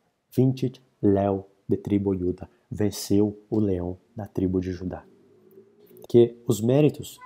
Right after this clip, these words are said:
do martírio de São Pedro e de São Paulo, que foram unidos aos méritos de Cristo, possam se aplicar a nós e a todos os protestantes para que eles se convertam e entrem na barca de Pedro, como Jesus entrou na barca de Pedro e pregou a todas as multidões, para que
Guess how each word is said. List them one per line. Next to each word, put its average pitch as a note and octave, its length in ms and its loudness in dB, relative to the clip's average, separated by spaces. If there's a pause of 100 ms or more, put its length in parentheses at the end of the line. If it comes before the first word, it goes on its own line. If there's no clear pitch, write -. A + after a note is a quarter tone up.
(120)
do A#2 80 4
martírio B2 480 2
de C3+ 80 0
São B2 180 -4
Pedro A2 320 0
e G#2 40 -2
de G2+ 80 -10
São G#2 120 -4
Paulo, G2 380 0
que - 100 -18
foram A2+ 240 0
unidos A#2+ 380 0
aos A2 200 -2
méritos G#2+ 360 -2
de G2 80 -4
Cristo, - 340 -4 (360)
possam B2 420 2
se - 140 -2
aplicar B2 360 0
a A#2 60 -2
nós G2+ 320 -4
e A#2 100 2
a A2 60 4
todos D#3+ 240 2
os D#3 80 -4
protestantes - 640 -4 (100)
para G2+ 160 -2
que - 100 -4
eles B2 140 4
se - 80 -2
convertam G2+ 540 0 (280)
e G#2+ 160 6
entrem C3+ 200 2
na A#2+ 100 0
barca G#2+ 320 2
de A2+ 80 -2
Pedro, G2 260 -2
como G2+ 220 -4
Jesus A2 420 -2 (200)
entrou B2 320 0
na C#3+ 100 0
barca A2 300 -2
de F#2+ 100 -6
Pedro A2+ 320 0 (240)
e A#2+ 60 2
pregou G#2+ 360 2
a A#2 60 2
todas A#2 220 0
as A2 100 -2
multidões, A2 600 -6 (420)
para F#2+ 140 -4
que A2 260 0